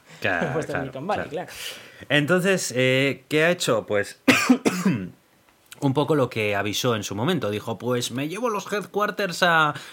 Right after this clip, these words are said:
Speaker 2: a Texas". Y bueno, nada más lejos de la realidad, el tío va y lo hace. <laughs> Así que se ha movido, ah, ya ha anunciado que van a mover los headquarters a, a Texas.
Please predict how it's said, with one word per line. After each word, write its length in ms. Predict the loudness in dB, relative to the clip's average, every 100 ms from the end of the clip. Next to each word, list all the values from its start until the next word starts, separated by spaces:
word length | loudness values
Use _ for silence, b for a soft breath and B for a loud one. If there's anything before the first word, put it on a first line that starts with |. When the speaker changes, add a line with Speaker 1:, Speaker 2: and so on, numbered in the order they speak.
| B -2
Speaker 2:
a 160 | 0
Texas". 640 | 0 -2 -4 -10 -12 -12 -14 -12
Y 60 |
bueno, 240 | -10 -10 -10
nada 300 | -6 -4 -2
más 160 | -2
lejos 240 | -4 -4 -2
de 60 |
la 100 | -2
realidad, 440 | -2 -2 -2 -2 -6 -16
el 160 | -16 -8
tío 180 | -4
va 120 | -2 -2
y 40 |
lo 120 | -2
hace. 220 | -4 -8 _ B B B B
<laughs> 60 | -10
Así 340 | -8 -4 -2 -2
que 280 | 2 0 B B B B -10
se 180 | 0 2
ha 80 | 4
movido, 800 | 4 2 4 4 4 4 2 0
ah, 220 | -4 -2
ya 160 | 2 2
ha 40 |
anunciado 580 | 2 -2 2 2 2 -2
que 100 | -2
van 140 | 0
a 60 | 0
mover 320 | 0 2 2
los 360 | 2 0 0 -4
headquarters 760 | -4 -4 -4 -2 -4 -4 -6
a, 640 | -4 0 2 0 -2 -2 -2
a 80 | 0
Texas. 440 | 0 0 0